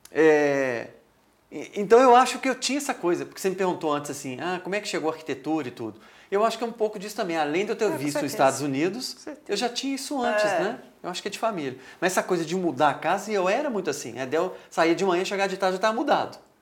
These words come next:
Speaker 1: Quando eu comecei
Speaker 2: É,
Speaker 1: o escritório
Speaker 2: você
Speaker 1: dentro de casa. É.
Speaker 2: Mas aqui, quando você formou, o que que você fez? Você trabalhou em algum lugar ou você falou assim, "Vou, vou, vou começar a pegar projeto, vou
Speaker 1: Não,
Speaker 2: abrir
Speaker 1: já
Speaker 2: meu
Speaker 1: tá,
Speaker 2: escritório"?
Speaker 1: não, já tava com o projeto. Eu já
Speaker 2: Ah.
Speaker 1: tava assim, no,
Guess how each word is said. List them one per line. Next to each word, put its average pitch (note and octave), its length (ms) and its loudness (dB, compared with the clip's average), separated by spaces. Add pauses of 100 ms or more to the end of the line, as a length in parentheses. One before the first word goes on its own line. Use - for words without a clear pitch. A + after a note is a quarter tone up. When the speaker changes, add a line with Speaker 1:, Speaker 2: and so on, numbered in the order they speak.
(580)
Speaker 1:
Quando D#3+ 140 -4
eu D3+ 80 0
comecei D3 240 -2
Speaker 2:
É, F#3+ 40 0
Speaker 1:
o - 20 -2
escritório - 340 0
Speaker 2:
você D3 60 -2
Speaker 1:
dentro - 100 -4
de - 60 -10
casa. B2+ 300 -2 (200)
É. C3+ 120 -6
Speaker 2:
Mas E4 120 2
aqui, D4 160 -2
quando D4 200 -2
você - 100 0
formou, A3+ 800 2
o - 280 -20
que A4+ 100 -8
que - 60 -8
você - 80 2
fez? G3 220 0
Você A#3 80 -6
trabalhou A#3+ 420 2
em D#4 60 4
algum C4 160 2
lugar B3+ 280 2
ou F4 60 4
você E4 120 -2
falou C#4+ 120 -6
assim, C#4 140 -6
"Vou, A#3+ 280 4
vou, B3 180 0
vou B3 140 0
começar B3 260 -8
a - 20 -2
pegar B3 160 2
projeto, A3+ 300 -4
vou A3 80 0
Speaker 1:
Não, B3 140 6
Speaker 2:
abrir C4 120 4
Speaker 1:
já A#3+ 80 6
Speaker 2:
meu A#3+ 100 6
Speaker 1:
tá, - 80 4
Speaker 2:
escritório"? E3 280 -4
Speaker 1:
não, C4 180 4
já C#4 140 0
tava B3 240 -2
com B3+ 80 -6
o - 20 -6
projeto. F3 460 -6 (320)
Eu D#3 60 -2
já F3 100 0
Speaker 2:
Ah. E3+ 40 -4
Speaker 1:
tava G#3+ 200 0
assim, A3 160 -4
no, G3+ 280 0